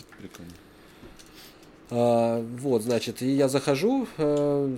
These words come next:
Speaker 2: стоит парень, он мне хай-хай там, да, друг с другом поздоровались, и потом че-то я выхожу на улицу, смотрю, он стоит, курит, э, рядом со входом, э, он такой,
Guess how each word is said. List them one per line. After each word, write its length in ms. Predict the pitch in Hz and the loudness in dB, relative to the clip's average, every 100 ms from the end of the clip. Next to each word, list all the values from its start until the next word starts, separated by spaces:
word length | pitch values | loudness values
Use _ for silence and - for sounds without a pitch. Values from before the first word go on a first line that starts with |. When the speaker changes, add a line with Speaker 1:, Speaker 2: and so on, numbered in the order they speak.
| - | -6
Speaker 2:
стоит 260 | - 127 - | -2 -2 0
парень, 380 | 165 233 240 | 0 2 2
он 80 | 165 | 2
мне 240 | 147 135 123 | 2 0 0
хай-хай 560 | - 135 120 - 175 | -2 -2 -2 -2 -2
там, 260 | 214 214 202 | -2 -2 -2
да, 120 | 143 | 0
друг 220 | 165 135 120 | 0 -2 -2
с 20 | |
другом 380 | 123 131 120 110 | 0 0 -2 -4
поздоровались, 680 | 110 117 139 202 190 - | -2 0 2 2 0 0
и 60 | 143 | -4
потом 380 | - 139 147 120 | -4 -2 -2 -2
че-то 200 | 127 127 | -2 0
я 100 | 123 | 0
выхожу 340 | 117 127 127 | 0 -2 0
на 80 | 139 | 2
улицу, 520 | 196 240 220 - 160 151 | 2 2 -2 -2 0 0
смотрю, 300 | 139 160 170 | -2 -2 -2
он 60 | |
стоит, 280 | - 117 110 | 0 -2 2
курит, 320 | - 220 220 | 4 4 2
э, 480 | 156 151 147 143 143 | -2 0 0 2 2
рядом 280 | 147 143 139 | 2 0 -2
со 100 | 147 | -4
входом, 460 | 139 156 139 131 127 | -4 -2 0 0 0
э, 360 | 123 123 123 127 | 0 0 0 -2
он 60 | |
такой, 340 | 131 131 123 | -4 -4 -2